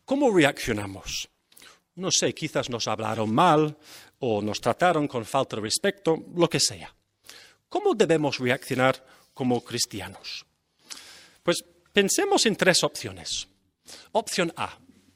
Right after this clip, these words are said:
debemos estar súper ofendidos y desde entonces queremos evitar contacto con este hermano o esta persona. Opción B, le saludamos,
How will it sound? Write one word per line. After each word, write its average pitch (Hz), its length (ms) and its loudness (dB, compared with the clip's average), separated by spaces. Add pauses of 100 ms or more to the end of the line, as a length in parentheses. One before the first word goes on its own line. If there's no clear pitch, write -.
debemos 175 680 2
estar - 580 4
súper 311 460 8
ofendidos 151 640 4 (320)
y 135 100 -6
desde 135 300 4
entonces 208 500 0
queremos 185 400 0
evitar 156 500 -2
contacto 127 680 -6 (200)
con 113 160 -6
este - 200 -2
hermano 113 420 -4 (180)
o 113 60 -8
esta 110 280 -6
persona. - 460 -8 (920)
Opción 117 360 0
B, - 360 2 (640)
le 185 200 2
saludamos, 254 800 0